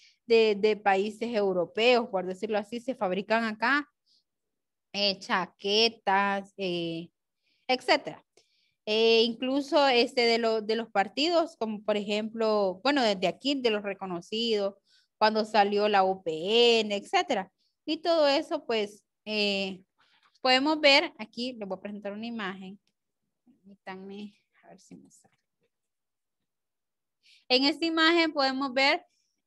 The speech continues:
un porcentaje en el dos mil catorce, número de país, porcentaje. Por ejemplo, número uno, al que Honduras exporta la materia prima, es a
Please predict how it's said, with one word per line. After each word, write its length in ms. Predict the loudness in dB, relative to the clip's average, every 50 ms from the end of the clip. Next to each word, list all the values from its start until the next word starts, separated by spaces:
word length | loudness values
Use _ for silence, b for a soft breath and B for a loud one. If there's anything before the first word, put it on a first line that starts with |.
| _ _ _ -6
un 180 | -6 -4 -2
porcentaje 800 | 2 0 0 0 0 -4 -4 -2 2 4 4 4 6 6 4 4
en 60 | 4
el 120 | 2 0
dos 140 | -2 -2 -2 -2
mil 160 | -6 -4 -2
catorce, 560 | -2 2 4 4 4 4 2 -2 -8 -10 -10 -12 _ _ _ _ _ _ -10
número 440 | -8 -6 -4 -2 -2 0 2 2 4
de 140 | 4 2 2
país, 600 | 2 0 0 2 2 0 0 -2 -2 -4 -6 -10 _ _
porcentaje. 640 | -6 -6 -6 -6 -8 -8 -4 -2 -2 -2 -4 -8 b b b b b b _
Por 160 | 2 4 4
ejemplo, 480 | 6 4 4 4 4 2 2 -2 -4 -6
número 460 | -6 -4 0 4 6 8 8 8 6 4
uno, 360 | 2 0 -2 -4 -4 -6 -6 -4
al 300 | -2 0 0 -2 -2 -2
que 240 | 0 0 2 2
Honduras 600 | 0 0 -2 -4 -4 -2 2 4 4 4 2 0 -4
exporta 580 | -8 -8 -8 -6 -2 -2 -2 -2 -2 -2 -2 -2
la 120 | -2 -4
materia 440 | -6 -8 -10 -6 -2 2 2 2 2
prima, 340 | 0 -4 -4 -4 -4 -6 -8 b b b b b b b b 0
es 320 | 2 2 2 2 0 0
a 140 | 2 2 2